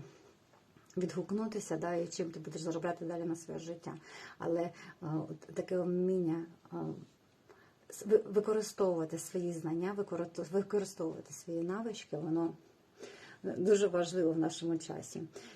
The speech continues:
І, е, теж важливо, щоб ваше робоче місце, там, де ви працюєте, воно було для вас організовано. Тут кажуть, знаєте, так, феншуй, феншуй, але той феншуй, він потрібен буде не для фоточок в Інстаграмі, чи там десь ви їх будете викладати,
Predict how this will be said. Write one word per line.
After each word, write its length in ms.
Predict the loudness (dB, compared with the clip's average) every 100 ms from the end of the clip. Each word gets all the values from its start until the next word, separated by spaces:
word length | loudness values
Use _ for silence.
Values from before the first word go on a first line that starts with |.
| -8
І, 240 | 2 6 8
е, 280 | 6 0 2
теж 200 | 2 2
важливо, 380 | -2 2 2 2
щоб 160 | 0
ваше 240 | -4 -2 0
робоче 420 | 2 2 2 0
місце, 280 | 0 -2 -2
там, 180 | 0
де 80 | -2
ви 60 | -4
працюєте, 400 | -6 -2 0 2
воно 140 | 2
було 160 | 4 0
для 160 | 0
вас 220 | 0 -2 -2
організовано. 720 | -2 -2 -2 0 0 -2 -4
Тут 140 | -8 -6
кажуть, 340 | -4 -4 -2
знаєте, 260 | -2 -2 -2
так, 140 | -6 -8
феншуй, 440 | -2 -2 -2 -4
феншуй, 580 | -4 -4 -4 -2 0 0 -4 -18 -16 -2
але 180 | 0 2
той 180 | 2
феншуй, 400 | 2 2 0 0
він 140 | 0 0
потрібен 400 | 0 -2 0 2
буде 220 | 2 2
не 140 | 2
для 140 | 2 2
фоточок 520 | 2 2 2 0 0
в 20 |
Інстаграмі, 640 | -2 -2 -2 0 2 2
чи 120 | 0 -2
там 200 | 0 -2 -6
десь 420 | 2 2 2 2
ви 60 | 2
їх 100 | 2
будете 320 | 0 2 2
викладати, 600 | 0 -2 -2 -4 -4